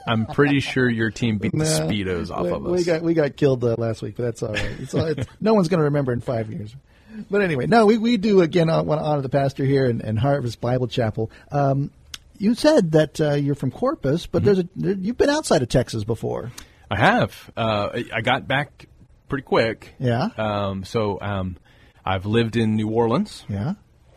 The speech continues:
Speaker 1: Which, um, that is a,
Speaker 2: A
Speaker 1: that is
Speaker 2: mission
Speaker 1: a place.
Speaker 2: field.
Speaker 1: That
Speaker 2: Yeah.
Speaker 1: is a place. I'm telling you, There, it's like a Mediterranean city
Speaker 2: Yeah.
Speaker 1: in the United States.
Speaker 2: Crazy.
Speaker 1: Um, and then, uh, lived in Montana for a fire season,
Speaker 2: Very
Speaker 1: which
Speaker 2: nice.
Speaker 1: was really
Speaker 2: Oh.
Speaker 1: cool.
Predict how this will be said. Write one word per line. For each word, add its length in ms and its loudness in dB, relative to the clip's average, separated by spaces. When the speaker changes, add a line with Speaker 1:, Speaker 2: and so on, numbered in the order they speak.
Speaker 1:
Which, 320 -4
um, 260 -6
that 380 -2
is 140 -8
a, 280 -8
Speaker 2:
A 140 -4
Speaker 1:
that 160 2
is 80 0
Speaker 2:
mission 240 4
Speaker 1:
a 20 -2
place. 120 2
Speaker 2:
field. 260 0
Speaker 1:
That 180 -2
Speaker 2:
Yeah. 60 -2
Speaker 1:
is 80 -2
a 60 -12
place. 360 -12
I'm 140 -4
telling 320 -6
you, 200 -8
There, 180 -4
it's 200 -8
like 220 -4
a 40 -4
Mediterranean 800 -4
city 380 -10
Speaker 2:
Yeah. 400 -4
Speaker 1:
in 180 -6
the 80 -4
United 340 -6
States. 320 -8
Speaker 2:
Crazy. 320 -6
Speaker 1:
Um, 460 -2
and 260 -4
then, 240 -2
uh, 260 -2
lived 200 -6
in 80 -2
Montana 680 -2
for 240 -4
a 40 -2
fire 320 -4
season, 500 -8
Speaker 2:
Very 140 -6
Speaker 1:
which 100 -2
Speaker 2:
nice. 60 -6
Speaker 1:
was 160 -6
really 240 -6
Speaker 2:
Oh. 100 -16
Speaker 1:
cool. 300 -6